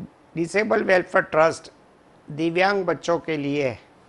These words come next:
समग्र भारत में सबसे बड़ी यही एक संस्था है कि जहां चार सौ से ज़्यादा अधिक बच्चे, दिव्यांग बच्चे, उनका free of charge में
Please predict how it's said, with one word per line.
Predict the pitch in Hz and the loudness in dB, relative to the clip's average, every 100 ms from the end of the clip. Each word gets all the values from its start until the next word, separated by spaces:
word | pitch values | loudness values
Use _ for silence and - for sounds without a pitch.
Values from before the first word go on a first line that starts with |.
| _ _ _ _ _ _ _ | _ _ _ _ _ _ _
समग्र | - 170 196 196 202 202 | -6 -4 0 0 2 2
भारत | 151 131 156 165 | 4 4 4 0
में | 175 175 | -4 -4
सबसे | - 143 - | -4 -4 -4
बड़ी | 156 135 139 165 147 - _ _ _ _ _ _ - | -2 -2 -2 -2 -6 -12 _ _ _ _ _ _ -8
यही | 175 170 190 | 0 4 6
एक | 208 - | 4 2
संस्था | - 147 131 - 135 | -2 -4 0 2 4
है | 120 127 113 - _ _ _ _ _ _ - | 2 -4 -6 -16 _ _ _ _ _ _ -6
कि | 170 | 0
जहां | 151 143 156 180 - - _ - - | 2 4 6 4 2 -8 _ -20 2
चार | 160 170 | 6 8
सौ | 180 - 196 | 6 2 0
से | 180 185 | 0 -2
ज़्यादा | 147 143 151 160 | 4 4 4 2
अधिक | 143 127 170 - | 2 0 -4 -4
बच्चे, | 139 113 147 131 107 - _ _ _ _ _ _ _ _ _ - | -6 -6 -4 -4 -6 -16 _ _ _ _ _ _ _ _ _ -16
दिव्यांग | 147 147 160 165 185 | -8 -2 4 4 4
बच्चे, | 175 - 160 | 0 0 -4
उनका | 151 139 147 143 113 - _ _ _ _ _ _ _ - | -4 -2 0 0 -2 -18 _ _ _ _ _ _ _ -12
free | 156 175 | -4 2
of | 180 175 - - _ - | 2 0 -8 -20 _ 2
charge | 143 147 147 | 6 6 4
में | 143 147 123 | -4 -4 -6